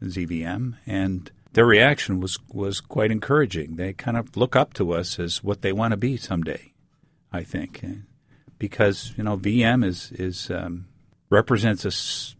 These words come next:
significant investment by I B M and by clients in some, some, uh, unique technology that's really gone from a science project to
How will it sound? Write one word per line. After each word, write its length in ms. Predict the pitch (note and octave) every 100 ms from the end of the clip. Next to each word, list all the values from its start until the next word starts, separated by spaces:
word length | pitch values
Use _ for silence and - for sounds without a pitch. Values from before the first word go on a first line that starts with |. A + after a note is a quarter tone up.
| _
significant 920 | - - - - F2+ B2+ C3+ G#2+ F2+
investment 640 | E2+ F2 G#2 - F2 E2+ -
by 400 | F#2 E2 E2 E2 -
I 120 | F#2+
B 200 | F2+ E2+
M 200 | F#2 G#2
and 120 | F#2+
by 200 | G2+ A#2
clients 680 | - G2+ C3 F2+ G2 - - _ _ _ _ -
in 240 | G#2 G2
some, 640 | F#2 - G2+ G2 G2 G2 F#2 - -
some, 440 | - F#2 F#2 F#2+
uh, 160 | F2+ F2 F#2+
unique 340 | F#2+ G2 A#2+
technology 720 | - A2 G2+ A2 B2 - E2 -
that's 260 | F#2 -
really 380 | G#2 G#2 G2+ F#2+ - - -
gone 320 | G#2 G#2 A2 G#2
from 320 | - F#2 F2
a 160 | E2
science 480 | F2 - G2 A2+ G#2+
project 540 | - F2+ E2+ F2 E2+ - _ -
to 300 | G2 F2